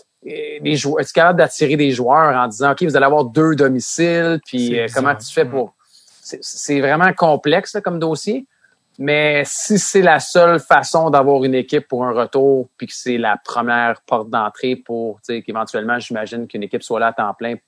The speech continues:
Speaker 1: possiblement. Mais c'est, c'est beaucoup d'argent, pour vrai, c'est énormément d'argent avec un
Speaker 2: Vraiment.
Speaker 1: stade, comme tu dis, puis autant qu'on a, tu sais, les, les gens qui sont impliqués là-dedans, c'est des gens qui ont les poches profondes, on va se le dire, là.
Speaker 2: Mhm.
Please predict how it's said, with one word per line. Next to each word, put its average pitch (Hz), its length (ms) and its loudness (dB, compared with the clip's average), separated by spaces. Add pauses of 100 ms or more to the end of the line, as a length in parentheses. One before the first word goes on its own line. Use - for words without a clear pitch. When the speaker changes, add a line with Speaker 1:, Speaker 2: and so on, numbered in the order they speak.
(240)
Speaker 1:
possiblement. 135 520 0 (380)
Mais 131 60 -10
c'est, 175 160 -4
c'est 151 140 -4
beaucoup 143 220 -4
d'argent, 131 460 0
pour 104 120 -8
vrai, 107 180 -4
c'est 107 140 -14
énormément 123 400 -4
d'argent 104 300 -6
avec 107 160 -6
un 135 140 -6
Speaker 2:
Vraiment. 127 140 -6
Speaker 1:
stade, 131 280 2
comme 113 120 -10
tu 120 120 -14
dis, 135 180 -6
puis 123 140 -6
autant 117 260 -2
qu'on 127 180 -6
a, 113 120 -4
tu - 40 -20 (400)
sais, 156 120 -4
les, 131 160 -2
les 120 120 -4
gens 135 160 -2
qui 139 60 -6
sont 139 160 -4
impliqués 127 260 -4
là-dedans, 131 320 0
c'est 127 100 -8
des 110 140 -6
gens 127 140 -8
qui 131 60 -8
ont 123 40 -4
les 113 120 -6
poches 120 200 -6
profondes, 139 460 -8
on 135 60 -10
va 117 80 -12
se 117 80 -8
le 110 80 -4
dire, 147 240 -8
là. 175 60 -14 (140)
Speaker 2:
Mhm. 143 260 -12